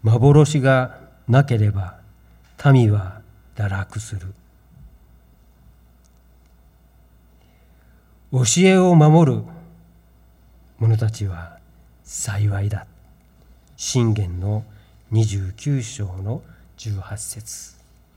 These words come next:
幻、まあ、ビジョンですね。それを持てる人たちは幸いだと聖書も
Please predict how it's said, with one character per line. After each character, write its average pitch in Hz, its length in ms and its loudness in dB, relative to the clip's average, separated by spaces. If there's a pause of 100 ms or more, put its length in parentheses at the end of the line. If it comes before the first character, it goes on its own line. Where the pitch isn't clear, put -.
(3000)
幻、 123 600 -4 (360)
ま 117 160 -4
あ、 98 160 -8 (680)
ビ 160 140 2
ジ 175 120 0
ョ - 60 -4
ン - 40 -14 (920)
で 107 80 -20
す - 160 -14
ね。 127 140 -8 (400)
そ - 120 -10
れ 117 80 -4
を 117 220 -8 (1200)
持 139 160 0
て 139 100 -4
る 107 120 -4 (840)
人 - 180 -14
た 107 140 -10
ち - 160 -14
は 110 160 -8
幸 123 460 -6
い 127 80 -6
だ 170 140 -2
と - 180 -10 (680)
聖 110 240 0
書 127 160 -6
も 113 240 -4